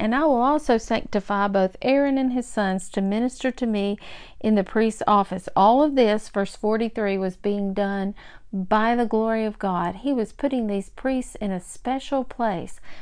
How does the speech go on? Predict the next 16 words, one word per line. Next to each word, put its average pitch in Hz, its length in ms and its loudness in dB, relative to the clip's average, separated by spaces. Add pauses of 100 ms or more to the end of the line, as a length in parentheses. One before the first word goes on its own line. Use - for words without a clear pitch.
(200)
by 226 680 0 (240)
his 214 640 0 (320)
kabod 190 840 -2 (580)
and 196 260 0
for 226 520 4
his 180 340 -6
kabod. - 600 -4 (1000)
Even 262 540 4 (120)
while, 240 760 6 (580)
we're 185 180 -4
gonna 190 220 -2
go 196 260 0
over 202 220 0
to 202 340 -2 (360)
chapter 214 420 -2
thirty-two. 214 840 -2